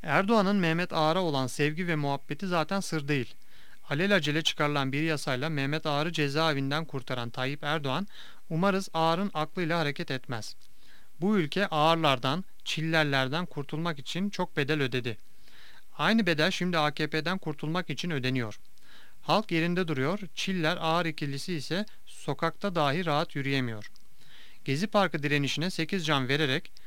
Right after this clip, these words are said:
sakat kalan, kör olan onlarca insanla, polis şiddetine uğrayan kadınlarla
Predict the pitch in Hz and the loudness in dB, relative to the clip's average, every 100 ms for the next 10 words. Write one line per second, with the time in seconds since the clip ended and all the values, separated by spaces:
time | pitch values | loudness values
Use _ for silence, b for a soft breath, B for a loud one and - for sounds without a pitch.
0 | B - 170 165 165 139 120 127 208 b | B -4 0 0 0 -2 0 -2 -4 b
1 | b - 170 185 151 160 160 151 170 170 | b -2 0 2 2 0 0 0 0 2
2 | 139 131 123 160 147 123 170 - - 151 | 2 0 0 -2 0 0 -2 -4 -4 -2
3 | 175 - 156 151 143 135 127 123 120 - | -2 -4 -2 -2 0 0 0 0 -2 -2
4 | 131 143 147 156 139 139 | -2 -2 0 0 0 -2